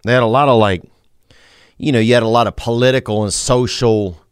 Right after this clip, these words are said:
commentary and disruption and unrest and, uh, adjustment. And you had a lot of history that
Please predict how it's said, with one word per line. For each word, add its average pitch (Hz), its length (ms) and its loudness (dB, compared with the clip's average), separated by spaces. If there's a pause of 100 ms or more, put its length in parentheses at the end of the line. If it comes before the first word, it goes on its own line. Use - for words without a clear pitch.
(680)
commentary 113 880 0
and 92 160 -4
disruption 117 800 -2
and 98 180 -4
unrest 113 720 0
and, 92 320 -6 (680)
uh, 92 640 -4
adjustment. 107 960 -4 (2500)
And 117 200 -2
you 131 60 0
had 131 100 2
a 123 60 0
lot 139 160 2
of 117 60 -2
history 143 540 0
that 90 260 -4